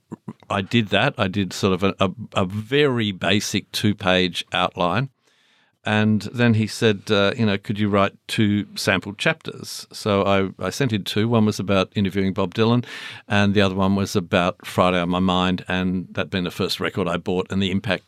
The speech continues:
that had on me. Uh, so it went through the publishers' meeting and got a, a thumbs up, and then came the one where most books get shot down,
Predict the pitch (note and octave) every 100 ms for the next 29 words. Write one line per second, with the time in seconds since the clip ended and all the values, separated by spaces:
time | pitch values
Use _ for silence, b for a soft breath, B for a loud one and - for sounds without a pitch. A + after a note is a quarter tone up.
0 | _ F#2 - G2+ G2 F2 F2 A2+ b b
1 | b b b b - C#3 D3 - D#3+ D3+
2 | D#3 D#3+ D#3+ D#3+ - - - - - C#3+
3 | C#3+ C#3 C3 B2 B2 - - D3 E3 E3
4 | D#3 B2+ C#3 C#3+ E3+ D3+ A2+ B2+ A#2+ A#2+
5 | - - A#2+ - B2 A#2+ B2 A#2 D3 D#3+
6 | _ _ _ A2 A2 A2+ B2 C#3 C3+ A#2+
7 | A#2 A2+ A2 G#2+ A2 A2 G#2+ A2 C3 -
8 | A2+ - A2 - - F#2+ - F#2+ D2+